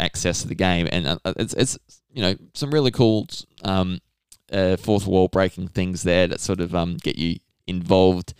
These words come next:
in, in the game, so to speak. Um, it, it, it gets weirder and wackier than you'd sort of expect, um, kind of, uh, larger than life at times. And, uh, um,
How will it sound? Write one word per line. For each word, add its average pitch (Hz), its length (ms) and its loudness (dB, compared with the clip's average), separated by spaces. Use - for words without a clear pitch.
in, 92 320 0
in 95 140 -2
the 90 80 0
game, 90 320 2
so 90 180 2
to 82 80 0
speak. - 540 0
Um, 92 340 0
it, 95 120 -2
it, - 180 -2
it 101 40 -2
gets 92 220 -2
weirder 104 360 4
and 92 140 2
wackier 92 400 2
than 87 160 0
you'd 87 160 2
sort 87 220 0
of - 100 -6
expect, - 840 -2
um, 87 520 0
kind 95 220 0
of, 82 120 -2
uh, 85 220 4
larger 90 400 -2
than 82 180 -4
life 85 380 0
at - 80 -4
times. 87 560 -2
And, 90 400 -2
uh, 90 180 4
um, 92 340 2